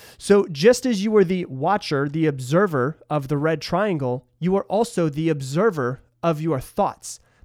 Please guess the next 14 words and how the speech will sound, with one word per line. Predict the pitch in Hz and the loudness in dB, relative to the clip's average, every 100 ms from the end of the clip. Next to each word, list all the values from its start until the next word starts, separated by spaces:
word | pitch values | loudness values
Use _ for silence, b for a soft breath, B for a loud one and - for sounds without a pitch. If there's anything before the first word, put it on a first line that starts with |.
| _ - | _ -2
allowing | 175 175 202 254 220 | 0 2 4 4 4
yourself | 156 - 160 151 | 2 2 0 0
to | - 165 | 0 0
realize | 160 247 220 160 143 139 | 0 2 2 4 2 -2
that | 165 | -6
you | 160 160 185 | -4 -4 2
are | 180 | 2
not | 165 185 226 | 2 0 0
your | 151 120 | -2 -4
thoughts. | 135 107 - | -6 -8 0
You | 214 | 2
then | 190 233 226 | 8 6 6
detach | 220 - - 254 - - | 0 -4 -4 -4 -4 -6
yourself | 147 - 127 127 - | -6 -4 -2 -2 -8